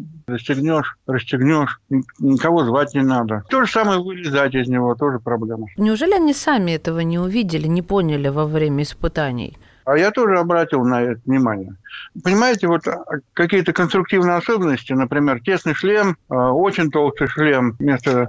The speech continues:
Speaker 1: полтора миллиметра двадцать пять миллиметров они сделали, вместо молнии на груди молнию в паху. Получается, что астронавт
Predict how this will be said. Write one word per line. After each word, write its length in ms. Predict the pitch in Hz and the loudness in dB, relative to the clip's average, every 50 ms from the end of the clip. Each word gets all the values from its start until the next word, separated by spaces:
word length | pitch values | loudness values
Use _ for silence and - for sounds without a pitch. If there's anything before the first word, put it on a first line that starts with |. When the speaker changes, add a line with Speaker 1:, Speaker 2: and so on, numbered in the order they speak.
| 120 - | -4 -2
Speaker 1:
полтора 380 | - 147 143 180 180 185 175 | -2 0 0 2 2 2 2
миллиметра 500 | 165 151 143 135 127 131 127 117 123 127 | 2 2 2 2 2 0 0 -2 -2 -6
двадцать 300 | 113 127 123 127 - - | -4 -2 -2 -2 -2 0
пять 240 | - 185 190 170 - | 0 0 2 2 2
миллиметров 600 | 175 160 151 151 151 151 143 139 127 131 127 117 117 - _ | 0 0 0 0 0 0 0 0 0 -2 -4 -6 -8 -12 _
они 320 | - 135 135 143 143 131 | -2 0 2 2 2 2
сделали, 520 | 131 139 135 131 127 123 123 120 117 117 120 | 0 0 2 2 4 2 2 2 0 0 0
вместо 720 | 123 127 147 151 139 156 165 165 151 - - 147 135 127 - _ | 0 0 0 0 0 0 0 0 0 0 0 -2 -2 -2 -2 _
молнии 360 | 139 147 160 165 156 151 147 143 | 2 2 4 4 4 4 2 2
на 100 | 143 135 | 2 2
груди 320 | 135 143 147 139 143 139 | 2 0 0 2 2 2
молнию 400 | 139 143 135 131 127 123 120 113 | 2 2 2 2 2 2 0 0
в 80 | 117 - | 0 -2
паху. 420 | 147 139 - - 233 233 220 - - - - - - - _ _ | -2 -2 0 0 0 0 0 -2 -4 -10 -12 -12 -14 -18 _ _
Получается, 680 | _ 165 185 202 - - 254 247 240 226 - - 156 135 | _ 0 0 0 2 2 2 2 2 2 0 0 -2 -4
что 400 | - - 147 135 135 139 - - | -2 0 0 0 0 0 0 0
астронавт 560 | - 147 - - 165 185 196 220 220 202 - | 0 -2 -2 -2 -2 0 0 0 0 -2 -4